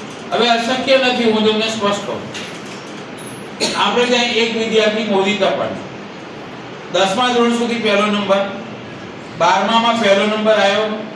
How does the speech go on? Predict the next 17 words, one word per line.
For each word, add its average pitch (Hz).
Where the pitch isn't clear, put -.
પહેલો 185
નંબર 196
આવવાને 190
કારણે 185
એને 190
ધીરુભાઈ 175
અંબાણીમાં 180
એડમિશન 165
લીધું. -
એને 208
સ્કોલરશીપ, 220
ધીરુભાઈ 208
અંબાણીમાં 202
સ્કોલરશીપ 180
ભણવા 170
માટે 190
મળી. 180